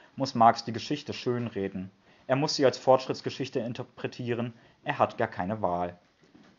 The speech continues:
Das ist das Elend bei der Wissenschaft. Sie braucht immer eine gute eigene Kausalkette, also wie das eine mit zwingender Notwendigkeit zum nächsten führt, um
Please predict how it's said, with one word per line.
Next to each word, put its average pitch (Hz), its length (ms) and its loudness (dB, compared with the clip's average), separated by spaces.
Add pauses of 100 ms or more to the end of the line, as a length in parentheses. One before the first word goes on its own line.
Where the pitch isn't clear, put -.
(240)
Das 127 220 6
ist - 220 -6
das - 300 -2
Elend 95 440 -2 (240)
bei 101 120 2
der 98 180 2
Wissenschaft. 95 720 -6 (500)
Sie - 160 -2
braucht 131 380 6
immer 151 260 6
eine 123 240 2
gute 131 440 0
eigene 120 280 4
Kausalkette, 104 880 2 (460)
also 117 380 4
wie 127 160 -8
das 117 320 0
eine 131 420 0 (240)
mit 131 280 -4
zwingender 156 480 6
Notwendigkeit 117 720 0
zum 139 240 -6
nächsten 120 400 -2
führt, 104 420 -4 (400)
um 143 300 -2